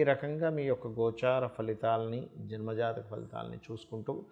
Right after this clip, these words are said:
వీటన్నిటికంటే ఇంకా ముఖ్యమైనటువంటి అంశం మరొకటి చెప్తాను చూడండి. మనకి గ్రహస్థితి ఏ విధంగా ఉన్నా, అదేవిధంగా ఎటువంటి వాస్తు గృహంలో ఉన్నా వాటి ప్రభావం చూపిస్తుంటాయి, చూపించవని కాదు.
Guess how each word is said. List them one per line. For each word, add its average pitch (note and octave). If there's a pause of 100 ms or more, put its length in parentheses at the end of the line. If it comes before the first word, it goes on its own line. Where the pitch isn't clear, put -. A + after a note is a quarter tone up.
(300)
వీటన్నిటికంటే D#3+
ఇంకా C#3+
ముఖ్యమైనటువంటి B2+
అంశం A2+
మరొకటి A2
చెప్తాను A2
చూడండి. G#2+ (1120)
మనకి D3+ (560)
గ్రహస్థితి C3+
ఏ B2+
విధంగా A#2+
ఉన్నా, F#2+ (1700)
అదేవిధంగా B2 (1200)
ఎటువంటి C#3
వాస్తు A#2+ (360)
గృహంలో A#2
ఉన్నా A#2 (640)
వాటి B2
ప్రభావం C3
చూపిస్తుంటాయి, B2
చూపించవని B2
కాదు. -